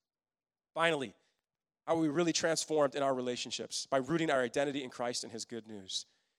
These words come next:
If you guys are thinking about baptism, maybe, maybe this is taking on new force for you right now, 'cause the band's gonna come up in, like, two minutes, and we're gonna worship. And we got change of clothes that you can get soaked, and we got a towel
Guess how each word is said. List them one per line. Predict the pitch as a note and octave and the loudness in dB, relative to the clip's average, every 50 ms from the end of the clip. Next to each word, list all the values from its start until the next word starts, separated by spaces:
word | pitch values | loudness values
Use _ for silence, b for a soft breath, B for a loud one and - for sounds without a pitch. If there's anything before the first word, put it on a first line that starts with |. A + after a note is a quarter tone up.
| _ _ | _ _
If | A2+ | -6
you | C3 | -4
guys | C3+ C3 A2 | -4 -4 -2
are | |
thinking | A2 C3+ B2+ A#2+ | -4 -8 -6 -4
about | A2+ A2+ G#2+ - | -4 -4 -4 -4
baptism, | A2+ A2+ - - A#2 G#2 A2 G#2 b b b b - | -6 -8 -8 -8 -10 -12 -12 -14 b b b b -12
maybe, | A#2+ B2 A#2+ B2 A2 - - | -10 -8 -8 -8 -8 -8 -6
maybe | B2+ C3+ C3+ B2+ | -4 -4 -4 -4
this | A2+ - | -4 -6
is | - | -6
taking | - C#3 A#2+ B2+ A#2+ | -6 -8 -8 -6 -6
on | A2+ A2 A2+ | -6 -6 -8
new | A#2 | -10
force | A2+ - - A2+ G#2+ - | -12 -12 -12 -10 -8 -8
for | - - | -8 -8
you | A2+ G#2+ | -10 -10
right | G#2 G2+ A2+ A2 | -10 -10 -10 -12
now, | G2+ F#2+ F#2+ - _ _ _ _ _ _ _ _ | -12 -14 -14 -16 _ _ _ _ _ _ _ _
'cause | - A#2 | -12 -10
the | - - | -6 -4
band's | C3 A#2+ A#2 A2+ | -2 -2 -2 -2
gonna | B2 A#2 A2 | -4 -6 -8
come | - A#2+ A2+ | -6 -6 -6
up | A2+ G#2 | -6 -6
in, | A2 G#2 | -6 -10
like, | G2 F#2 - | -12 -12 -12
two | - - B2+ | -10 -10 -8
minutes, | A#2+ A2+ G#2 F#2+ F#2+ - - - - - _ _ _ _ _ _ _ _ _ _ _ _ _ _ _ _ _ _ _ _ _ - | -8 -8 -10 -8 -8 -8 -8 -8 -8 -12 _ _ _ _ _ _ _ _ _ _ _ _ _ _ _ _ _ _ _ _ _ -10
and | A#2+ A#2 | -8 -8
we're | A#2+ | -6
gonna | A#2+ A2 | -6 -6
worship. | G#2+ G#2+ A2 G#2 - - G#2+ - _ _ _ _ _ _ _ _ _ _ _ _ _ _ | -6 -8 -8 -8 -10 -12 -12 -14 _ _ _ _ _ _ _ _ _ _ _ _ _ _
And | B2 C3 | -12 -8
we | C3 | -6
got | B2 A#2+ | -6 -6
change | - - C3+ A#2+ A2+ | -4 -4 -4 -4 -6
of | A#2 - | -8 -8
clothes | - B2+ A#2 A2 G#2 - | -4 -4 -4 -4 -4 -6
that | - | -10
you | A#2+ A#2 | -12 -12
can | - A2 | -10 -10
get | A#2 A2+ - | -8 -4 -4
soaked, | - C#3 - G2+ - - - | -4 -4 -4 -6 -8 -12 -14
and | D#3 | -12
we | D3+ | -6
got | C#3 C3+ B2 A#2 | -6 -6 -6 -6
a | |
towel | - - C#3 B2+ A#2 A2+ A2 G#2+ G#2 | -8 -6 -6 -4 -4 -4 -4 -6 -8